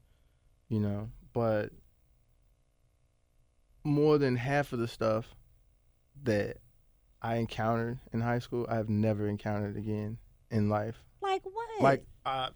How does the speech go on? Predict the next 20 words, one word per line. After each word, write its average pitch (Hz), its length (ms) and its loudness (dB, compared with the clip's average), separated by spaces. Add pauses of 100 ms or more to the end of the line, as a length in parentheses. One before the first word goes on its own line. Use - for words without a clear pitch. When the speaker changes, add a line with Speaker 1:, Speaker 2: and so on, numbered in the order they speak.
(180)
Speaker 1:
Shakespeare, 135 560 0
for 120 100 -8
instance. 104 520 -10
Speaker 2:
Mm-hmm. 190 320 -6
Speaker 1:
I've 131 140 4
never 135 300 4
needed 123 340 4
it 101 160 -2 (180)
for, 131 300 10
you 127 80 10
know, 131 160 10
a 123 40 10
Speaker 2:
Oh. - 20 8
Speaker 1:
job 131 340 10
interview 135 480 6
or 127 60 6
anything 127 320 2
like 127 240 4
Speaker 2:
Yeah. 131 60 6
Speaker 1:
that. 127 200 6